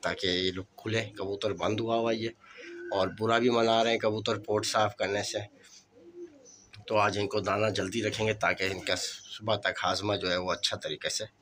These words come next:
ख़त्म हो जाए, दाना वाना पेट में हो नहीं और पोट वोट उगालना नहीं पड़े कबूतर। फिर इंशाल्लाह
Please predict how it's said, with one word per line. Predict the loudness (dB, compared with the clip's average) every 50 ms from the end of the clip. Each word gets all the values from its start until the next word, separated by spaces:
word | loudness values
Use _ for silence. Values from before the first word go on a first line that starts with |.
| _ -8
ख़त्म | -6 -4 -4 -4
हो | -4 -4 -4
जाए, | -4 -4 -2
दाना | -2 -2 -2 -2 -2
वाना | -4 -4 -2 -2 -2 -4 -4 -8 _ _ -20 -20 -20 -20 -20 -20 _ _ _ _ _ 0
पेट | 2 2 2 2 2
में | 0 0
हो | 2 2 2 4 4
नहीं | 6 6 6 6
और | 4 4 2 2 -2 -2 0
पोट | 0 0 2 2
वोट | 2 0 0 0 -2 -8 _ _ _ _ _ _ _ _ _ _ _ _ _ _ _ _ -4
उगालना | 0 2 4 4 4 4 4 4
नहीं | 2 2 2 0 0
पड़े | -2 -2 -4 -4 -4
कबूतर। | -4 -6 -8 -8 -8 -10 -10 -8 -4
फिर | -2 0 2 2
इंशाल्लाह | 2 2 2 2 2 2 0 -2